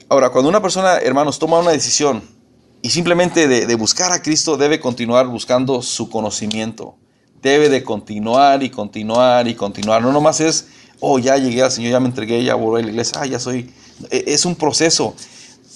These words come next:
Ese conocimiento uno tiene que continuar, continuar, continuar, continuar. Por eso Pablo, entre más seguía, entre más seguía adelante, más consideraba que todo era más basura. Y entre más se entregaba al Señor, más feo era. Entre más se entregaba al Señor,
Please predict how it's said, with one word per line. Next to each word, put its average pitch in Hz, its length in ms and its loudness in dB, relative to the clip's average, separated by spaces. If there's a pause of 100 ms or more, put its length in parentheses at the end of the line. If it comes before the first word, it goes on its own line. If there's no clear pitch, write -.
(520)
Ese 170 500 0
conocimiento 131 640 -2
uno 139 260 -2
tiene 135 200 0
que 131 260 -6 (240)
continuar, 107 720 -2
continuar, 110 580 0
continuar, 107 500 -6
continuar. 104 400 -4 (400)
Por 127 140 2
eso 151 440 0
Pablo, 156 240 4
entre 127 240 -6
más 143 400 0 (420)
seguía, 135 460 0
entre 123 220 -4
más 147 160 2
seguía 151 160 2
adelante, 147 420 2 (300)
más 139 400 0
consideraba 127 600 -2
que 113 120 -6
todo 127 180 -2
era 135 140 2
más 123 240 2
basura. 117 320 -2
Y 107 60 -4
entre 101 200 -6
más 147 160 0
se 175 80 -2
entregaba 139 340 0
al 147 60 -2
Señor, 143 240 -4 (340)
más 147 320 0
feo 131 320 0
era. 113 280 0
Entre 107 240 -4
más 139 160 0
se 160 60 -4
entregaba 147 200 2
al 151 60 -4
Señor, 147 280 -2